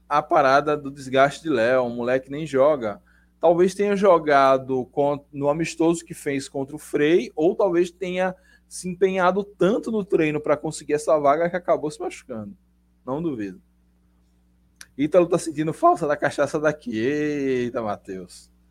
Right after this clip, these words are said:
É, quando subimos pra Série B, achávamos super complicado, mas brigávamos até pra en-, brigamos até pra entrar no G quatro. Pois é, cara. A gente chegou já, já sabe o caminho das pedras.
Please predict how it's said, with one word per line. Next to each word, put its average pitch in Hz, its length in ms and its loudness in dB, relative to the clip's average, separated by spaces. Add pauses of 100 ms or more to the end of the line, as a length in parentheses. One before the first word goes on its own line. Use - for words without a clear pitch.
(600)
É, 120 180 2
quando 170 220 0
subimos 185 260 0
pra 180 140 0
Série 170 280 0
B, 139 300 0
achávamos 160 800 -2
super 170 260 -2
complicado, 131 640 -2
mas 127 500 -2 (880)
brigávamos 147 1080 2
até 147 300 0
pra 151 140 -8
en-, 156 220 -10
brigamos 139 420 -2
até 143 220 -2
pra 147 100 -4
entrar 151 180 -2
no 156 60 -8
G 185 120 -6
quatro. 110 400 -4
Pois 359 200 0
é, 160 160 2
cara. 90 320 -8 (880)
A 208 60 -6
gente 220 180 -4
chegou 214 460 4
já, 170 320 2
já 190 100 0
sabe 214 300 2
o - 20 -20
caminho 185 240 0
das 175 180 2
pedras. 165 720 0